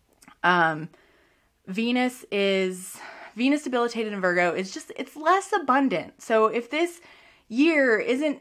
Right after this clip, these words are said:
quite feeling like you can tap into that sense of abundance and gratitude just yet, I think this full moon will help, um, bring that, because right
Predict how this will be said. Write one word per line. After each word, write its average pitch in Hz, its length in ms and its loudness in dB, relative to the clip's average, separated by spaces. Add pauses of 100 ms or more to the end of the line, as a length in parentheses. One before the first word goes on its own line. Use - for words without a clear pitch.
(140)
quite 269 460 -2
feeling 262 340 -2
like 220 240 -2
you 226 100 -8
can 220 240 -8
tap 202 320 2
into 214 260 -6
that 202 200 2
sense 196 200 -10
of 190 100 -4
abundance 175 420 -4
and 170 100 -8
gratitude 170 440 -2
just 160 160 -10
yet, 180 260 2 (320)
I - 80 -2
think 277 380 0
this 214 180 2
full 214 320 -2
moon 240 500 0
will 190 220 0
help, 185 480 -2 (720)
um, 175 300 2
bring 190 380 -2
that, 151 260 -2
because 180 320 -8
right 175 200 4